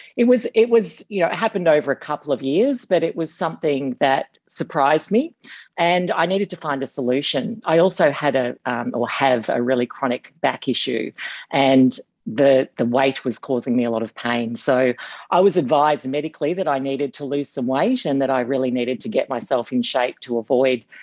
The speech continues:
having further problems with my injury. So I, I started training more, more so for the, for the injury than anything else.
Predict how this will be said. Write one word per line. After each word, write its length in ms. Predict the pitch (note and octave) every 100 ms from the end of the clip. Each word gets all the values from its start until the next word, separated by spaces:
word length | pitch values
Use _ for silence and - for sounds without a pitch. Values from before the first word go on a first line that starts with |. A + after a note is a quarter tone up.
| -
having 240 | D3+ C#3+ C3
further 280 | D3 B2
problems 480 | A2+ B2 A#2 A#2+ A#2+
with 120 | B2
my 120 | B2 A2+
injury. 560 | C3 B2+ C#3 F3 A#3+ - - - _
So 300 | - E3 E3
I, 140 | E3 E3
I 140 | D#3+ D3+
started 680 | - D#3 D3 D3 D#3+ B2 -
training 560 | - E3+ E3 G3 B3 B3+
more, 340 | D#3+ E3 E3+ D#3 -
more 220 | E3+ F#3
so 260 | - D3+
for 180 | D3 D3
the, 260 | A#2+ C#3 B2 -
for 80 |
the 100 | C3
injury 540 | A#2+ C3+ C#3+ C#3 C#3+ C#3
than 180 | B2+ C3+
anything 360 | C#3+ - C3
else. 380 | C#3+ G#3 -